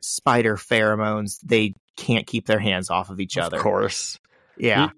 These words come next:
Speaker 2: you know what I would love to see? Like a,
Speaker 1: What's
Speaker 2: a
Speaker 1: that?
Speaker 2: what if? Um, Spider Kong. If Kong got bit.
Speaker 1: I feel like they probably have done that concept with Flash.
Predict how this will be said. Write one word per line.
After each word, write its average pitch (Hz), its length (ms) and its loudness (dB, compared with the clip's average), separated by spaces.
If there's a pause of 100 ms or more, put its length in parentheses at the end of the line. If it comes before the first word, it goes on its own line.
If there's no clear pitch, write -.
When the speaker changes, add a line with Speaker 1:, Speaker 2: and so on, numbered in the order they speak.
(200)
Speaker 2:
you 120 60 -2
know 170 160 8
what 160 120 8
I 113 240 4
would 120 220 2
love 123 260 6
to 131 100 2
see? 135 460 2 (220)
Like 117 260 2
a, 117 120 4
Speaker 1:
What's 110 120 2
Speaker 2:
a 110 80 4
Speaker 1:
that? 104 180 2
Speaker 2:
what 110 200 6
if? 107 400 0 (580)
Um, 107 540 4 (760)
Spider 120 640 4
Kong. 113 800 -2 (680)
If - 180 -2 (140)
Kong 110 320 2
got 104 340 0
bit. 123 320 6 (920)
Speaker 1:
I 143 160 8
feel 233 360 4
like 247 200 6
they 156 140 6
probably 131 540 4
have 127 180 2
done 113 240 4
that 117 200 4
concept 113 500 2
with 104 120 -2
Flash. 87 640 -2